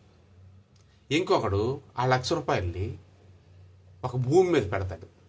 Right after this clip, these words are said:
కొంతమంది బంగారం మీద పెడతారు. అయితే ఈ బంగారం ఎప్పుడో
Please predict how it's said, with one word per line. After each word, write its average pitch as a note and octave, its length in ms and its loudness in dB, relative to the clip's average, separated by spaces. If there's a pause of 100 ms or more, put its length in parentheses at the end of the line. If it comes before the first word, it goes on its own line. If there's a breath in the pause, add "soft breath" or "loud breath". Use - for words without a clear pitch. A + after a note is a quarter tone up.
(1120)
కొంతమంది F3 460 0 (340)
బంగారం B2+ 400 2
మీద F#2 220 0
పెడతారు. - 320 -10 (580 soft breath)
అయితే F#3+ 180 2
ఈ F3+ 40 4
బంగారం D#3+ 540 4 (120)
ఎప్పుడో D3+ 300 4